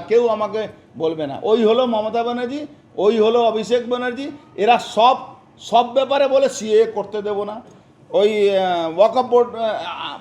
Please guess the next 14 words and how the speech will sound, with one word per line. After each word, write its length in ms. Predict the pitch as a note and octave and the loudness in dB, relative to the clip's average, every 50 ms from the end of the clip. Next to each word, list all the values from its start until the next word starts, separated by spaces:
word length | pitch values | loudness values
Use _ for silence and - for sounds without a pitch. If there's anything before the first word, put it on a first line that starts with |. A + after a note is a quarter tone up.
| D#3+ | -8
মানতে 320 | E3+ F3+ F#3+ G3+ F#3 A3+ A3 | -6 -4 -4 -2 0 0 2
দেবো 200 | A3 A3 G#3+ A3 | 2 0 0 0
না।" 80 | A3+ | -4
আর 60 | B3 A3+ - - | -6 -6 -6 -6
তুমি 280 | C#4 F4 E4+ F4+ F#4+ F#4 | -6 -4 -4 -4 -6 -4
কে, 200 | - F#4+ D#4+ D4+ | 2 4 6 6
হরিদাস 420 | B3+ B3+ B3 A#3 A#3+ A3 - - G3 | 6 4 2 2 0 0 -2 -4 -6
পাল, 180 | F#3 F3 F3+ - B3+ - - - _ _ _ - F#3+ | -6 -6 -6 -8 -12 -20 -20 -20 _ _ _ -10 -6
মানতে 320 | G#3 G#3+ G#3 F3 G#3 G3+ | -6 -6 -4 -4 -4 -2
দেবে 220 | G3 G3+ F#3 F3+ | -2 -2 -4 -4
না? 140 | F3 E3+ E3 - - - _ - - | -6 -8 -8 -10 -14 -20 _ -8 -2
ভারতবর্ষে 600 | C#3+ G3 A#3+ C4+ C4 C4+ D4 C#4+ C#4 A#3 C4 C#4 | 2 4 4 4 4 4 6 4 4 4 2 -2
আইন 340 | B3+ A#3 A#3+ B3+ C4+ C#4 C4+ | -2 -2 -2 -2 -2 0 0
হয়েছে, 360 | A#3+ A#3+ A#3 G3+ A3+ A3+ G#3+ | 2 0 0 0 0 -2 -2